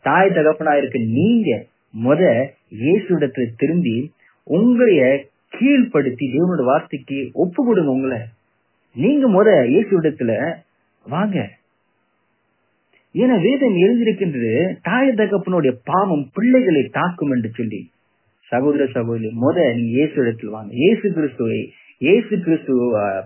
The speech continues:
பின்பற்றுறதுக்கு அது நம்மளால முடியாது. இயேசு கிறிஸ்து ரத்தத்தையும் இயேசு கிறிஸ்து நாமத்தையும் பயன்படுத்தி அவரிடத்துல திரும்புங்க, அப்பொழுதுதான் முடியும்.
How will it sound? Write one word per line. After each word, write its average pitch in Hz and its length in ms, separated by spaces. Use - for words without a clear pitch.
பின்பற்றுறதுக்கு 135 1300
அது 123 140
நம்மளால 202 400
முடியாது. 156 340
இயேசு 190 380
கிறிஸ்து 170 380
ரத்தத்தையும் 175 580
இயேசு 175 340
கிறிஸ்து 170 280
நாமத்தையும் 160 640
பயன்படுத்தி 139 680
அவரிடத்துல 247 440
திரும்புங்க, 233 460
அப்பொழுதுதான் 262 540
முடியும். 202 400